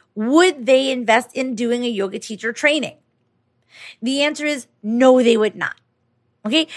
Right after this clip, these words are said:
No one's gonna be like, "Maybe I'll just pay a couple of thousand dollars to do this training, um, and, and then hope that maybe, I don't know. I, I don't think I can ever do down dog, but, like, I guess I'll just have to find out." No one does it like that.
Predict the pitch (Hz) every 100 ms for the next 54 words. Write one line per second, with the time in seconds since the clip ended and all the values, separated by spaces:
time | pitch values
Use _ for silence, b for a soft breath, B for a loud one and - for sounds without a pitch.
0 | B 285 359 349 359 330 311 285 285 339
1 | 415 381 359 - 285 269 285 277 269 262
2 | 247 240 233 233 226 214 240 233 233 -
3 | 214 220 247 311 320 - B B B 254
4 | 254 254 240 - 277 254 262 277 285 285
5 | - - 254 294 - 302 226 233 262 -
6 | 262 294 302 349 226 208 - 247 302 -
7 | 226 254 285 302 302 269 311 302 311 311
8 | 320 320 269 240 247 226 214 233 240 247
9 | 226 226 262 233 247 240 247 240 B B
10 | B B B 240 311 359 392 294 285 320
11 | - 175 - - -